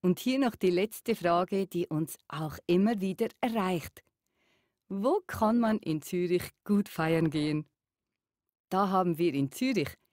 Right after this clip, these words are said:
jede Menge tolle Orte. Wenn ihr gerne Rockmusik hört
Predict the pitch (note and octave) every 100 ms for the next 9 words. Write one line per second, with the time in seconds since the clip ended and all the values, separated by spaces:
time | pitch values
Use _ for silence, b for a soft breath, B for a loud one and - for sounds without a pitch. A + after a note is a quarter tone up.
0 | _ _ _ D3+ D3+ E3 G3 F#3 E3 D#3+
1 | D3+ D3+ D3 - - F3 E3+ D#3+ D#3 -
2 | - C#3+ - _ _ b b b b b
3 | - C4 C#4+ B3 A#3+ C#4+ D4 B3 B3 -
4 | G#3+ G3+ E3+ E3 - D#3+ G#3+ -